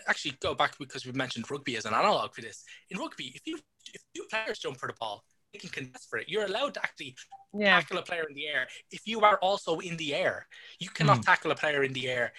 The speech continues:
Speaker 1: if you are not in the air. Because if you're not in the air and the ball is, then you cannot be said to be contesting for that ball.
Speaker 3: Yeah, exactly.
Speaker 1: <laughs> You
Speaker 3: So
Speaker 1: know, like, it, it's, it's unbelievable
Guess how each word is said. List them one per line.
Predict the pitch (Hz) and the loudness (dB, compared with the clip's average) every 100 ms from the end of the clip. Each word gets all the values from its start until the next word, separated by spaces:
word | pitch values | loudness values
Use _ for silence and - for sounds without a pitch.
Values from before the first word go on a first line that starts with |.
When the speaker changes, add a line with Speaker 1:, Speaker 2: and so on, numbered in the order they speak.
| - | -18
Speaker 1:
if | - - | -20 -14
you | 170 151 | -2 2
are | 143 | 4
not | 175 208 | 4 2
in | 196 139 | -2 -6
the | 110 | -4
air. | 107 95 - - - | -2 -4 -8 -14 -10
Because | 160 156 | -8 -8
if | - | -4
you're | 196 | 0
not | 247 - | 2 2
in | 156 | -2
the | 131 | -4
air | 123 120 - - - | -2 -2 -4 -8 -10
and | 143 | -8
the | - | -2
ball | 170 170 139 | 2 4 2
is, | 165 110 117 - - - | 0 -4 -8 -14 -16 -10
then | 151 | -6
you | 196 | -4
cannot | 196 165 170 160 | -2 2 2 0
be | |
said | 151 165 135 | -6 -4 -4
to | 127 | -6
be | 135 | -10
contesting | 120 147 139 - | -6 -6 -6 -6
for | 117 123 | -8 -6
that | 101 | -2
ball. | - 175 90 - - - - - - | 0 0 0 -12 -18 -16 -18 -20 -4
Speaker 3:
Yeah, | 147 110 - _ | 0 0 0 _
exactly. | - 117 131 - | -2 4 4 2
Speaker 1:
<laughs> | 202 | 0
You | 196 | 4
Speaker 3:
So | |
Speaker 1:
know, | - 208 - - - - - | 6 6 4 -6 -8 -8 -8
like, | 190 190 202 - - - | -2 0 0 -2 -8 -10
it, | - - | -10 -10
it's, | 440 440 - | -10 -8 -4
it's | - - | -4 -2
unbelievable | 208 220 214 196 190 165 135 120 | 0 2 0 0 -2 -2 0 2